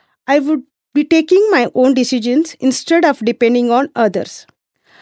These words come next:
I would encourage the housewives to do something for this short period to gain the confidence. And for the women who are fully career oriented, would like to suggest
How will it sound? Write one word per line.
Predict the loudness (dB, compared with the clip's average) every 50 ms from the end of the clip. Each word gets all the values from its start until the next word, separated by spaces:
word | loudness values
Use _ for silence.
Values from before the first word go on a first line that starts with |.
| -20 -20 _ _ _ _ _ -2
I | -2 0
would | 0 0 -2 -4 -2 -2
encourage | 0 0 0 0 0 0 0 0 2 2 2 0 0 0
the | -2 0 2
housewives | 2 2 2 2 0 0 0 0 -2 -4 -10
to | -6 -4 -4
do | -2 -2 -2 -4
something | -2 -2 -2 -2 -2 -4 -4 -4 -4 -4 -4 -4 _ _ _ _ _
for | -8 -2 0 0
this | 0 0 -4 -8 -10 _ -14
short | -12 -4 0 0 0 0 -2 _ -8
period | -6 -4 -4 -4 -6 -6 _ _ _ _
to | -4 -4 -2
gain | -2 -2 0 2 2 2
the | 0 0
confidence. | -2 0 -2 -2 -2 -4 -6 -6 -6 -6 -8 -8 -10 -16 -20 _ _ _ _ _ _ _ _ _ _ _ _ _ _
And | 0 0 0 2
for | 2 0 0
the | 0 -2 -2 0
women | 0 2 2 2 2 2 2 0 0
who | 2 2
are | 2 2 0
fully | -2 -4 -2 0 2 2 2
career | 0 2 2 2 2 2 2 2 2 2
oriented, | 2 0 0 0 0 -2 -2 -2 -4 -4 -4 -6 _ _ -10
would | -8 -6 -2
like | 2 2 0 0 0
to | -4 -6
suggest | -4 0 -2 -2 0 0 -2 -2 -2 _